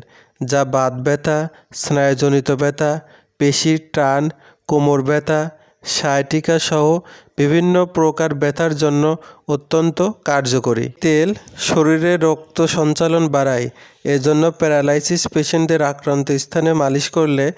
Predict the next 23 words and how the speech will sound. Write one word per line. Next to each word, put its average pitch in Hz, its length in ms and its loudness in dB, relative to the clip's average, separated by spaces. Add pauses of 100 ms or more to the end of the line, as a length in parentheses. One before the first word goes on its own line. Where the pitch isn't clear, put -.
(300)
ভালো 139 320 0
ফল 139 300 0
পাওয়া 127 300 0
যায়। 120 220 -4
তবে 165 120 2
ব্যবহারের 151 580 0 (100)
সময় 147 340 2 (380)
কিছু 139 260 -2
সতর্কতা 156 680 -2
অবলম্বন 147 540 0
করতে 143 400 -4
হবে, 120 280 0 (520)
যেমন 139 480 0
এই 143 180 0
তেল 147 360 0 (500)
চোখ, 151 220 2 (100)
মুখ 151 300 2 (400)
বা 135 180 0
কাটা 143 380 -2
জায়গায় 139 440 0 (280)
লাগানো 131 460 0
যাবে 131 460 0
না। 123 140 -4